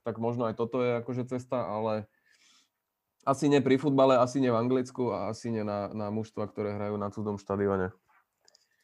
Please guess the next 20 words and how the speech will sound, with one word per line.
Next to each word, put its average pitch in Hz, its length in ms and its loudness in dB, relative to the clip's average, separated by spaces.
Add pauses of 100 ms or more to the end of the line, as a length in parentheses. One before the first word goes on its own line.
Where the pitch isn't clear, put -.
(460)
No 113 160 2
a 117 400 4 (800)
ja 123 160 4
by 180 80 4
som 226 160 2
išiel 208 160 4
do 214 100 2
Talianska, 147 640 4
lebo 139 240 4
tam 143 220 0
sú 160 320 -2
dva 143 160 4
zápasy, 151 480 0
ktoré 143 720 2
nás, 135 640 -2
e, 131 80 -6
môžu 127 480 2
celkom 214 320 2
zaujímať 160 420 4
aj 151 140 6